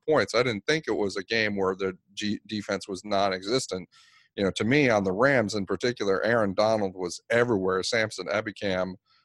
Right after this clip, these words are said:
had a tremendous game. John Johnson, you know, the safety of theirs, looked like he was everywhere. Uh, Lamarcus Joyner was doing really well. Um, I, I don't know how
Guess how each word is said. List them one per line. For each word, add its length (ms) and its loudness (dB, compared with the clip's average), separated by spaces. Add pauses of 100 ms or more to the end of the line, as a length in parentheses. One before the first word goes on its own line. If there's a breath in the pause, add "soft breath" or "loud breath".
(140)
had 140 2
a 60 -4
tremendous 640 0
game. 580 -4
John 300 2
Johnson, 720 -2 (260)
you 140 -8
know, 120 0
the 160 0
safety 460 -2
of 120 -2
theirs, 420 -2 (420 soft breath)
looked 280 0
like 240 2
he 80 -6
was 180 -2
everywhere. 720 0
Uh, 140 0
Lamarcus 580 -2
Joyner 480 0
was 260 -8
doing 300 -6
really 300 -4
well. 400 -4 (540 soft breath)
Um, 360 2 (140)
I, 120 2 (260)
I 100 4
don't 160 4
know 180 6
how 580 4